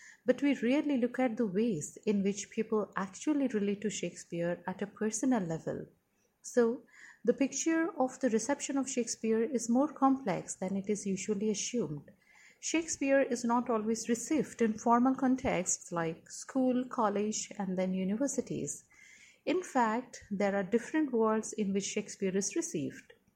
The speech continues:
But his presence outside the university walls is perceived less actively.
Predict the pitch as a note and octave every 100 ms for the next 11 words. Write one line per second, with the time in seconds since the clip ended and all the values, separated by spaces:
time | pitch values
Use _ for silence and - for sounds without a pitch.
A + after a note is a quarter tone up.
0 | _ _ _ _ _ _ G#3+ C4+ - F4
1 | F#4 - C4 B3+ B3 B3+ D#4 - - _
2 | - A#3 A#3+ D4 D4 C#4+ A#3 G#3+ G3 A#3+
3 | C#4+ D4+ D4+ B3+ G#3+ F#3+ F#3+ - - A3
4 | G3 A3 G#3+ - A3 G#3+ G#3+ - - F#3+
5 | F#3+ F#3+ E3 - D#3 D3+ - E3